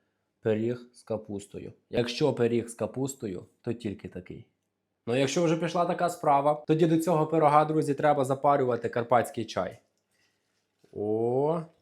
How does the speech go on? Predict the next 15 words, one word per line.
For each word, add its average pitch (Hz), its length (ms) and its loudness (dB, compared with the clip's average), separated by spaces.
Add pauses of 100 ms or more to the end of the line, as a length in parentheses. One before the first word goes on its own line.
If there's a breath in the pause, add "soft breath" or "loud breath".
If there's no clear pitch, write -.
ну 110 100 -10
це 117 160 -2
вже 120 140 0
зовсім 131 380 -2
інша 147 200 -2
справа. 151 540 4 (1900)
Ну 117 120 2
і 135 60 2
до 135 80 4
карпатського 156 580 2
чаю 131 400 2
потрібен 139 460 0
карпатський 147 520 0
кульбабовий 147 560 -2
сиропчик. - 680 -6